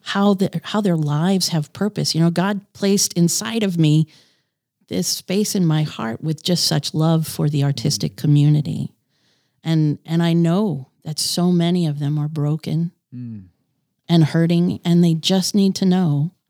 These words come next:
Speaker 1: they're loved.
Speaker 2: Wow.
Speaker 1: And that's my job,
Speaker 2: Mm.
Speaker 1: to be the hands and feet of Jesus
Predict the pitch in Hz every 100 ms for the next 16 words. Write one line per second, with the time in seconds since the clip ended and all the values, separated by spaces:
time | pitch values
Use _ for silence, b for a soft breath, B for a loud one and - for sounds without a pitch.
0 | _ _ _ 165 175 175 190 143 143 -
1 | _ _ _ _ _ _ _ _ _ 127
2 | 127 - _ _ 170 180 185 - 170 170
3 | 147 117 - _ _ _ _ _ _ _
4 | 120 113 92 - 165 170 156 165 165 165
5 | 160 165 147 139 143 139 139 135 -